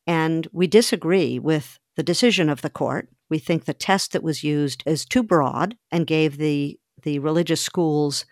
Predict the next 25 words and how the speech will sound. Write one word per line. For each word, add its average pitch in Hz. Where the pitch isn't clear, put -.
way 175
too 196
much 156
power, 135
that 139
the, 135
the 147
court 156
should 143
not 165
have 151
read 147
the 143
First -
Amendment 147
as 135
granting 175
that 151
broad 156
an 139
exception. -
But 180
our 156
top 247
concern 151